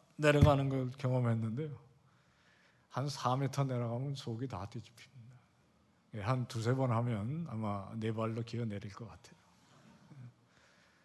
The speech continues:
이게 큰 배가 아닐 것은 분명합니다.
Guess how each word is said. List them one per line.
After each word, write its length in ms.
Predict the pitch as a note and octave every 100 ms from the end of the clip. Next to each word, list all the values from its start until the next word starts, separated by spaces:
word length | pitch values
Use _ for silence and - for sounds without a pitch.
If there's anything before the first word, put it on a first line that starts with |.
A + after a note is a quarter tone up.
| _ -
이게 440 | C3+ D3+ C#3+ C#3+ -
큰 460 | - - - E3+ F3+
배가 420 | D#3 E3 C3+ A2
아닐 260 | A#2 F3 F3+
것은 720 | F3+ - D#3 E3+ D#3 D3 C#3
분명합니다. 680 | C3+ C#3+ C#3+ A#2+ A2+ E2+